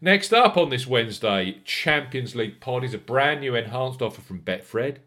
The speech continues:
The biggest bookmaker in the north of England, Betfred are a must-have sportsbook for any discerning football punter,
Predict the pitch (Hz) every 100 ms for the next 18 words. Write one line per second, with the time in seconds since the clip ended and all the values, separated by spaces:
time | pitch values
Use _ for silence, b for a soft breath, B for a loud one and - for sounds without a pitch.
0 | B B B B 127 147 147 160 - 165
1 | 143 143 135 135 127 123 135 131 117 131
2 | 131 131 131 127 135 - 139 127 - -
3 | 101 107 104 104 117 123 - 123 123 -
4 | - 117 117 - 101 98 101 - 95 101
5 | 101 101 98 90 82 80 - 113 85 -
6 | - 110 101 73